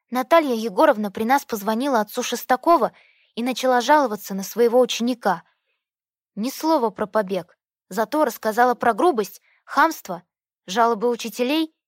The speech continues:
сегодняшний прогул и много чего ещё другого. Под конец она потребовала срочно явиться, в ином случае грозилась собирать педсовет.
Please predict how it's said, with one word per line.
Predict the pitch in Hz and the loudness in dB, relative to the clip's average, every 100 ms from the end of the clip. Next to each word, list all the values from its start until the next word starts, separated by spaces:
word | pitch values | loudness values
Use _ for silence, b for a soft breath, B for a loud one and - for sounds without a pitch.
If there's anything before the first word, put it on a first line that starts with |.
| _ | _
сегодняшний | - - 233 247 233 - 247 | -18 -8 -2 -2 -2 -6 -8
прогул | 226 254 220 392 339 _ _ _ | 0 0 4 2 2 _ _ _
и | 214 | -10
много | 226 320 - | -2 -2 -2
чего | 220 220 220 | -4 -4 0
ещё | 269 247 285 233 | 0 0 0 0
другого. | 190 196 196 185 170 - _ _ _ _ | -2 -6 -6 -6 -8 -18 _ _ _ _
Под | 208 - | -16 -8
конец | 214 214 269 - - _ _ | -6 -4 -4 -6 -20 _ _
она | - 220 247 | -10 -4 0
потребовала | 226 220 269 233 202 196 | -2 -2 -4 -4 -4 -6
срочно | - 254 247 233 | -2 -2 -2 -6
явиться, | 240 240 220 190 - 160 - _ _ _ | -6 -4 -6 -8 -12 -16 -18 _ _ _
в | 202 | -6
ином | 226 208 | -4 -4
случае | - 269 - 214 | -2 -2 -2 -4
грозилась | 151 202 196 262 208 | 0 0 2 0 0
собирать | - 185 165 196 208 | -4 -6 2 2 2
педсовет. | 202 196 - 208 185 147 - | -6 -8 -4 -4 -4 -8 -14